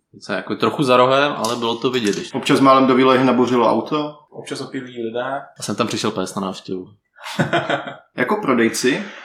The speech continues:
Speaker 2: dokážete shrnout pro a proti toho být prodavač v dýmkarském obchodě? Co vás na tom bavilo třeba?
Speaker 3: Tak nejvíc mě bavilo pořád ta komunikace s lidma, což jako vlastně jeden z důvodů, proč pořád pracuji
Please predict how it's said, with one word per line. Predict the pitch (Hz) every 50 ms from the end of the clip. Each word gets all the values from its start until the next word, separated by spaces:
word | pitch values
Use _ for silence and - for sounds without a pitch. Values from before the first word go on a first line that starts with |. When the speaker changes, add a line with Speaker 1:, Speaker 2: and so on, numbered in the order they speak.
| - - -
Speaker 2:
dokážete | 127 - 131 123 123 135 - 151
shrnout | 139 - - 127 135 139 139 139 135 -
pro | - 147 135 131 - -
a | 127
proti | - - 139 127 117 117 - 139 139 123 113 - -
toho | - 127 110 120 117
být | 117 120 117
prodavač | - 135 117 113 110 110 110 110 - -
v | - - - - -
dýmkarském | - 127 120 110 120 113 - - - 117 110
obchodě? | 110 107 - - 113 120 135 143
Co | - 202
vás | 208 220 214
na | 208 202
tom | 208 202 170
bavilo | 113 127 110 107 107 104 98
třeba? | - - - 123 - - - - -
Speaker 3:
Tak | - 170 - 156
nejvíc | 156 151 156 160 156
mě | 156 156
bavilo | 143 143 139 139 143 147 143
pořád | 143 131 123 123 120
ta | 123 123
komunikace | 123 - 120 123 123 120 117 135 127 127 - 131
s | 117 -
lidma, | 120 113 127 131 135 139 - - - - - - - - - - - - - -
což | - 120 117
jako | 127 120 - 123
vlastně | 117 123 - - 127 123 123 120 -
jeden | 135 123 120 127 123
z | -
důvodů, | 120 120 127 127 135 123
proč | - - 120 -
pořád | - - 120 - 127 123 123
pracuji | - 120 117 - - 135